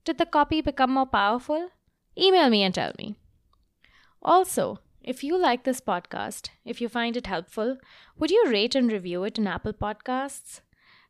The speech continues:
Cutting Chai Stories has tens of thousands of listeners, which is so amazing. And it makes me so happy to see the, our community growing day by day. But I have a request.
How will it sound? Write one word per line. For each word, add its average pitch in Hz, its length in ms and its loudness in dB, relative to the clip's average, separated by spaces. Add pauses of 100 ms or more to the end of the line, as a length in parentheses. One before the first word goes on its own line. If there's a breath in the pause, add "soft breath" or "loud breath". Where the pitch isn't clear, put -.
Cutting 294 320 2
Chai 294 220 4
Stories 202 600 -2
has 196 360 -8 (160)
tens 262 420 2
of 220 120 0
thousands 202 640 -2
of 180 140 -8
listeners, 175 500 -8
which 202 200 -10
is 190 100 -8
so - 400 -2
amazing. 190 720 -4 (560)
And 185 460 -2 (120)
it 196 200 -6
makes 196 240 -6
me 202 100 -4
so 214 260 -2
happy 190 540 -2
to 202 100 -8
see 208 220 -8
the, 190 400 -4
our 202 100 -4
community 202 520 -4
growing 185 360 -2
day 170 140 -6
by 160 180 -6
day. 165 320 -6 (360)
But 262 120 -2
I 277 60 0
have 294 220 -4
a 320 40 -2
request. 320 680 -6